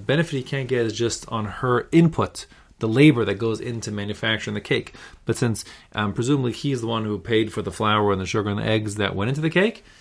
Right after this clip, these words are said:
so what we're talking about here is the benefit from her input. So, for argument's sake, if the cake cost, you know, ten shekels worth of, excuse me, the, the ten shekels worth of ingredients, let's say, and, um,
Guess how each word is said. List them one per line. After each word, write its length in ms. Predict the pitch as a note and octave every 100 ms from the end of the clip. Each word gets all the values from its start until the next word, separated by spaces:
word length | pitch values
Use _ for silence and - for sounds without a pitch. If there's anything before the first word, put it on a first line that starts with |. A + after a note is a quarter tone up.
| -
so 460 | - - A2 G#2 G#2
what 120 | A2+ A2
we're 80 |
talking 220 | A2+ E3 D3+
about 120 | B2+
here 140 | C3+
is 80 | B2
the 100 | A2
benefit 400 | G2+ A#2 A2+ A#2
from 260 | - A2+ G#2
her 260 | - C#3
input. 360 | - B2 G#2 -
So, 340 | - F#2+ F#2 - _ _
for 180 | -
argument's 320 | A2 G#2 G#2+ -
sake, 280 | C#3 C3 - - - -
if 300 | B2 - -
the 100 | A2+
cake 420 | - A#2+ A2+ - - - _
cost, 540 | - G#2+ G2+ - - -
you 80 | -
know, 180 | G#2 F2+ - _ _ _ - - - _ - - - _ - -
ten 220 | - C3
shekels 400 | B2 B2+ A#2+ A2
worth 220 | A2 G#2+
of, 80 | -
excuse 200 | A2 A#2
me, 140 | F#2 F#2+
the, 280 | A2 - G2
the 120 | E2
ten 220 | - D3+
shekels 280 | C#3+ B2+ A#2
worth 120 | A2
of 60 | A2
ingredients, 540 | G2+ A#2 A#2+ G2+ F2
let's 160 | G#2 -
say, 240 | G2+ D3+ - - - -
and, 420 | G#2 G#2+ G#2+ G2+ - - _ -
um, 340 | G2+ G2 G2